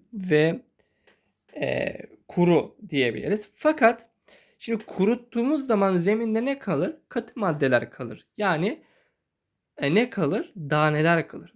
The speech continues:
Dolayısıyla biz de bunu bu şekilde ifade edelim. Dersek ancak bir farklılık olur. Şimdi artık bu işin içinde toplam hacim var. Dolayısıyla biz bu noktaları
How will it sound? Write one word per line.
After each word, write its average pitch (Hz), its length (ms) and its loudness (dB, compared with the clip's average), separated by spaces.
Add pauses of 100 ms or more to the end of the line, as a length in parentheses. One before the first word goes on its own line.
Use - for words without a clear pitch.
Dolayısıyla 254 600 -2
biz 269 200 -4
de 233 140 0
bunu 156 380 -2
bu 262 220 -2
şekilde 170 460 -4
ifade 127 460 -4
edelim. 113 320 -10 (2000)
Dersek 233 600 0 (120)
ancak 180 480 -2
bir 233 140 -6
farklılık 170 640 -4
olur. 165 260 -10
Şimdi 165 300 -4
artık 226 420 -4 (160)
bu 160 280 -4
işin 214 320 -2
içinde 190 420 -6
toplam 185 400 -2
hacim 135 340 -2
var. 127 160 -10 (480)
Dolayısıyla 196 920 0 (460)
biz 233 280 -4
bu 254 100 0
noktaları 202 720 -2